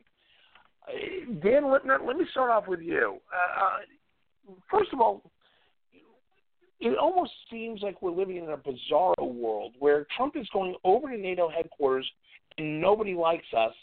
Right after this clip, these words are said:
and then he's going to Helsinki where our biggest confrontational al-, uh, adversary, Russia, seems to be his best friend. Where did we miss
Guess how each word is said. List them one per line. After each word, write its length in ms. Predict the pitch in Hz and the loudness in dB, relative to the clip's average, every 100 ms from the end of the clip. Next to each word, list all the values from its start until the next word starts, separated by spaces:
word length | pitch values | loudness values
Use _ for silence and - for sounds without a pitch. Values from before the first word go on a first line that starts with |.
| _ _ - | _ _ -12
and 120 | - 170 | -4 2
then 100 | 220 | 2
he's 120 | 202 | 2
going 200 | 214 196 | 0 0
to 40 | |
Helsinki 800 | 180 190 - - 311 214 175 165 | -4 -10 -8 -6 -6 -6 -10 -4
where 180 | 170 175 | 2 4
our 300 | - 160 151 _ _ _ 156 | 6 4 0 _ _ _ -6
biggest 340 | 165 247 214 196 - _ _ _ _ _ _ _ - | 0 2 0 -2 -8 _ _ _ _ _ _ _ -4
confrontational 920 | 202 208 202 202 170 202 220 202 165 175 | 2 2 2 -8 -8 -4 -2 -2 -4 0
al-, 340 | 196 254 269 - | 0 2 2 2
uh, 300 | 165 156 156 | 4 6 4
adversary, 720 | 180 - 269 - 151 135 165 - _ _ - | 2 0 -2 -6 -4 -2 -4 -8 _ _ -6
Russia, 560 | 139 277 - 156 160 - _ _ _ - | 2 2 2 0 -2 -4 _ _ _ -8
seems 200 | 208 220 | -4 -4
to 100 | 208 | -6
be 200 | 170 202 | -6 -2
his 100 | 208 160 - | -4 -4 0
best 220 | 226 - - | 0 0 -12
friend. 460 | 233 277 208 160 180 _ _ _ _ _ 196 139 151 196 185 | -6 -4 -4 -8 -14 _ _ _ _ _ -14 -12 -12 -12 0
Where 180 | 240 | 0
did 240 | 415 415 269 | 0 -4 -6
we 160 | 247 | -6
miss 460 | 220 196 185 202 269 | -6 -8 -8 -4 -4